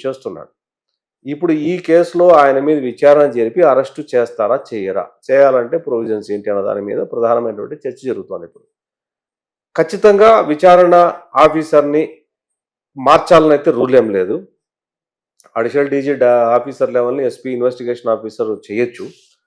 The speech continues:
మరి ఏంటి అన్నది ప్రభుత్వం ఏ నిర్ణయం తీసుకుంటుంది అన్నది చూడాలి. విచారణ జరిపిన తర్వాత ప్రైమా ఫేసి ఉంది,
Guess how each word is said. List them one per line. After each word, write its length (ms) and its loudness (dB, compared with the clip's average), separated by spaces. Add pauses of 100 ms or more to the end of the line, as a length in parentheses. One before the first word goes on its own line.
(260)
మరి 280 4
ఏంటి 280 6
అన్నది 280 2
ప్రభుత్వం 420 0
ఏ 20 -4
నిర్ణయం 340 -2
తీసుకుంటుంది 520 -12
అన్నది 240 -12
చూడాలి. 360 -6 (1400)
విచారణ 320 6
జరిపిన 340 2
తర్వాత 340 4 (160)
ప్రైమా 380 2
ఫేసి 240 -2 (140)
ఉంది, 240 -6